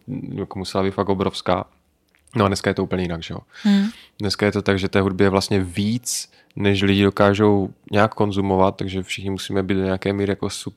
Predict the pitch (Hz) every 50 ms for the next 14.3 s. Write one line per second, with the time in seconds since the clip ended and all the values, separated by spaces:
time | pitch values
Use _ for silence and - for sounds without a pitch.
0 | - - - - - 101 95 92 - - - 104 95 98 101 104 104 104 104 110
1 | 117 _ _ _ _ - - - - - - - _ _ _ _ - 107 104 98
2 | 95 95 95 95 95 95 95 95 95 - - _ _ _ _ _ _ _ - 104
3 | 104 101 104 104 98 - 98 - - 101 101 101 101 101 98 95 101 101 101 98
4 | - - - - - - - - 101 101 101 95 - - - - 101 101 101 104
5 | 98 107 104 - - - 95 - - 104 104 107 110 110 117 117 - _ _ _
6 | - - - - - 110 - 120 120 - - - 113 110 110 120 123 120 120 123
7 | 123 123 123 117 117 - 123 120 120 120 120 117 - - 101 104 101 104 104 104
8 | 104 104 104 - - _ _ _ _ _ - - - 107 107 - 120 113 110 104
9 | - 113 110 110 110 107 110 110 107 107 113 110 107 - - 110 - - 104 -
10 | - - - - 101 - 107 107 104 - - 110 107 - - 101 - - 104 104
11 | - 113 104 101 107 110 - - 113 - - - 101 95 98 95 92 90 - 98
12 | 98 101 - - _ - - - - - - - - _ _ - 117 - - -
13 | 104 - 104 107 107 101 - - - - _ - - - - 110 107 - - 107
14 | 101 101 104 101 92